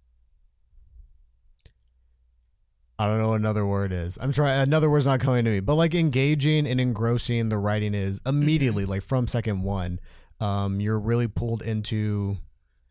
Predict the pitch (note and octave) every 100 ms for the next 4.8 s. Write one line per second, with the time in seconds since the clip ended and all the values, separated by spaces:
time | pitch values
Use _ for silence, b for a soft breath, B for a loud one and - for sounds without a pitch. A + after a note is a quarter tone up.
0 | _ _ G2+ G#2+ G2+ - - A2 G#2 A2+
1 | A2+ A2 G#2+ G2 - - A#2 A#2 A2+ G#2+
2 | G2 - - - - - - - - -
3 | B2 A2+ G#2 G#2+ G2+ G2 F#2+ - - -
4 | - - F#2 F2+ F#2 - -